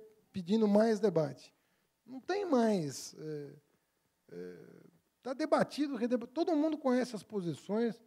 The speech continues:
Se-, o Secov já disse o que pensa, o Defenda São Paulo já disse o que pensa, é, todo mundo já disse o que pensa. Não, não tem mais mistério,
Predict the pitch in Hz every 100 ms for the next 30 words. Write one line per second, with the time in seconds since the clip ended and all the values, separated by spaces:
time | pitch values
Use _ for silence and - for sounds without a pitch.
0 | _ _ - 254 - - - 247 247 262
1 | 262 233 214 202 196 196 196 160 - 196
2 | 226 196 214 208 180 185 208 208 175 190
3 | 196 190 180 170 185 - 165 - 180 208
4 | 202 196 190 _ _ _ _ - 175 180
5 | 175 - 339 330 247 330 311 190 143 143
6 | - - 139 135 - _ _ _ _ -
7 | 185 196 208 311 370 349 240 175 190 -
8 | - 147 131 131 -